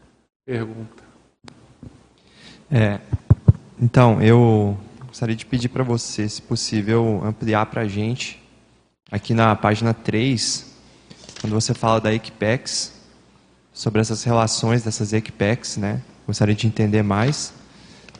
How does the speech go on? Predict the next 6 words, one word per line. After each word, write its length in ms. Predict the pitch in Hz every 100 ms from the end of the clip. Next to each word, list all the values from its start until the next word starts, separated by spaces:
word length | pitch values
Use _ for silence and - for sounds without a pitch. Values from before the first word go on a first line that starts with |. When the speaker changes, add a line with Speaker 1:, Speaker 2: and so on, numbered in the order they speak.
| - -
Speaker 2:
E 60 |
depois 460 | 117 120 123 123 -
também 260 | 127 113 120
na 120 | 127
página 600 | - 120 120 123 120 117
quatro, 580 | - 117 131 160 -